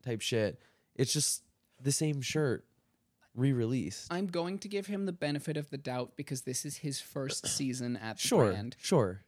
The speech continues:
Speaker 2: And I think there's a chance that it's just, like, he's playing it a little too safe.
Speaker 1: Okay.
Speaker 2: Um, I, <laughs> I messaged, uh, I messaged Jose about not liking that season, and, and he had strong words for me about it.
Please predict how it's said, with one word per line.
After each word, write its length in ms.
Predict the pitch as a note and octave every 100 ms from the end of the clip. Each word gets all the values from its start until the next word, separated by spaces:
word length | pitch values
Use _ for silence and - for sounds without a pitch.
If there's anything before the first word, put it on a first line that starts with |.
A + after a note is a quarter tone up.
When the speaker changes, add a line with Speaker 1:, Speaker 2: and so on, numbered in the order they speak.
| _ D3+
Speaker 2:
And 140 | D3+
I 100 | D#3+
think 300 | - E3+ E3+
there's 220 | F#3 F3
a 60 | F3
chance 420 | - C#3 C3+ -
that 160 | C#3+ C3
it's 160 | -
just, 260 | - C3 -
like, 200 | B2 A#2
he's 220 | C#3 C3
playing 300 | - C3+ B2+
it 80 | B2+
a 40 |
little 220 | A#2+ A#2+
too 160 | D3 F#3+
safe. 300 | E3 D3 - _ _ _ _ G#2+
Speaker 1:
Okay. 300 | G2 G2 A2+ _ _ _
Speaker 2:
Um, 380 | D3 B2 A#2+ C#3+ _ -
I, 80 | D#3 D3 F#3 - -
<laughs> 320 | _ _ -
I 80 | D3+
messaged, 560 | D#3 D#3 G#3+ A3 - - - -
uh, 320 | C#3+ C3 A#2+ - D#2 _ -
I 80 | C3+
messaged 440 | C#3+ D#3+ F3 -
Jose 380 | E3 C3+ A2 A2+
about 320 | B2+ C3 C3+
not 260 | B2+ B2+ B2+
liking 320 | B2 C#3 D3+
that 200 | D3+ D3+
season, 420 | F3 E3+ F3+ F3+
and, 380 | D3 C#3 B2+ B2 -
and 420 | C3 B2+ B2 A#2+ _
he 200 | - C#3+
had 220 | C#3+ D3 -
strong 400 | - C#3+ C#3 C3
words 280 | A#2+ A#2+
for 140 | - A#2
me 140 | G#2+
about 300 | G#2 A2 G#2+
it. 180 | A2+